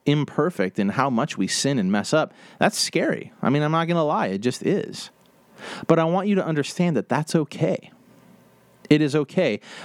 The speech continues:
My encouragement to you is don't shrink back from a study of God's nature and character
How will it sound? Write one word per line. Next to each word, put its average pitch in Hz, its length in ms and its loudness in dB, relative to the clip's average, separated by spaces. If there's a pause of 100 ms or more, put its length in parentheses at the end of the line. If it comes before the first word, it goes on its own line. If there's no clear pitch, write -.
My 143 180 2
encouragement 165 600 -2
to 165 120 -2
you 170 120 2
is 117 120 -2
don't 151 320 0
shrink 156 420 -2
back 110 480 -2 (320)
from 135 220 4
a 120 80 0
study 143 460 0
of 101 160 -6
God's 110 320 0
nature 107 340 0
and 95 140 0
character - 500 -2